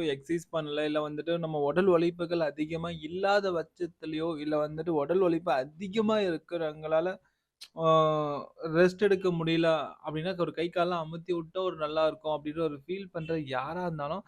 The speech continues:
just நீங்க வாழப்பாடி பக்கம் போக்குள்ள இந்த இடத்துக்கு ஒன்ஸ் நீங்க விசிட் பண்ணி பாருங்க. அக்குபஞ்சர் மெத்தட்ல வந்து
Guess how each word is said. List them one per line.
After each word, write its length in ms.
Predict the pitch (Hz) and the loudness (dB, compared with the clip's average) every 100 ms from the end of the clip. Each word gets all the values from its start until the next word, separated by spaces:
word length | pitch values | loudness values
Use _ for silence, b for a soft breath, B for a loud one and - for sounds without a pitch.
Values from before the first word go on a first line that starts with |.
| b _ | b _
just 160 | 185 185 | 0 2
நீங்க 180 | 190 151 | 2 2
வாழப்பாடி 560 | 131 143 226 254 226 202 185 | 2 0 2 2 2 2 2
பக்கம் 380 | 156 156 202 | 2 2 0
போக்குள்ள 340 | 175 156 175 185 | 2 0 2 0
இந்த 200 | 160 143 | 0 -2
இடத்துக்கு 320 | 147 - 190 | -4 -6 -4
ஒன்ஸ் 220 | 160 180 180 | -2 -2 -2
நீங்க 180 | 165 | -4
விசிட் 320 | 139 139 180 - | -6 -8 -8 -8
பண்ணி 180 | 160 139 | -10 -4
பாருங்க. 360 | 131 131 123 156 - b b | -2 -2 -4 -8 -10 b b
அக்குபஞ்சர் 640 | 147 143 240 220 202 185 165 151 - | -6 -6 -4 -2 -2 0 -2 -6 -10
மெத்தட்ல 480 | 143 139 190 175 156 170 | -8 -6 -4 -2 0 0
வந்து 240 | 147 147 | -2 0